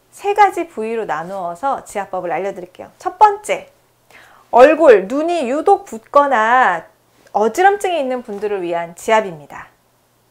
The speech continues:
자, 먼저 승장혈을 지압합니다. 승장혈은 아랫입술 아래에 중심에 쏙 들어가 있는 부분입니다. 이곳을 검지를 이용해서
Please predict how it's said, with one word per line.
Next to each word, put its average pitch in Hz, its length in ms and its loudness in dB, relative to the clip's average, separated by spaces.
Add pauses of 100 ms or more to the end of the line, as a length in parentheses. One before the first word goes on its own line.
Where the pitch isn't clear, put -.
(1160)
자, - 180 -20 (520)
먼저 302 540 2 (140)
승장혈을 370 880 0
지압합니다. 165 720 -14 (200)
승장혈은 349 840 -2 (260)
아랫입술 208 800 0
아래에 175 720 -6 (360)
중심에 226 500 -10
쏙 403 340 -6
들어가 196 300 -2
있는 196 240 -10
부분입니다. 175 720 -12 (260)
이곳을 247 560 -2 (360)
검지를 220 500 -4
이용해서 190 600 -2